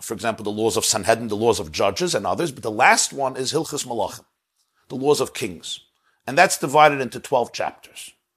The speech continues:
As you know, the Rambam had fourteen books. Within each book, there's many categories, and within each category, there's many chapters, and within each chapter, there's many paragraphs called halachas.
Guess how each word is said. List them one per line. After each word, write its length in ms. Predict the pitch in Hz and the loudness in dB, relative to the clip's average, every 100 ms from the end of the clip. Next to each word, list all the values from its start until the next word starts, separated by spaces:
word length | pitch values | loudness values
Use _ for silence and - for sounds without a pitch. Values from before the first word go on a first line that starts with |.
| _ | _
As 160 | 110 104 | -8 -2
you 80 | 160 | 2
know, 120 | 196 | 4
the 80 | 147 | 4
Rambam 160 | 135 | 2
had 140 | 107 - | 0 0
fourteen 420 | 131 151 143 107 | 0 0 0 -6
books. 340 | 80 98 - - - - | -8 -10 -12 -12 -20 -16
Within 260 | - 175 | -6 0
each 300 | 175 135 104 | 0 0 4
book, 220 | 135 147 | 4 4
there's 160 | 123 104 | 2 -2
many 240 | 120 120 | -2 -4
categories, 880 | 104 - 107 98 95 95 107 - - - - 120 | -4 -2 2 2 0 -4 -4 -6 -10 -16 -20 -10
and 80 | |
within 240 | 110 170 170 | -4 -2 0
each 200 | 175 - | -2 0
category, 600 | 202 226 226 170 180 165 | 4 6 4 4 2 2
there's 160 | 147 | -2
many 240 | 147 143 127 | -6 -8 -6
chapters, 440 | - 98 - 165 | -2 -2 -2 -4
and 120 | 165 | -4
within 240 | 143 185 185 | -4 -6 -6
each 200 | 185 - | -6 -4
chapter, 380 | - 226 226 202 | 2 2 2 -4
there's 160 | 170 | -4
many 200 | 170 165 | -4 -6
paragraphs 600 | 147 147 131 120 110 - | -2 0 0 -2 -6 -6
called 200 | - 139 | -6 -4
halachas. 520 | 127 107 87 - - | -4 -6 -12 -16 -20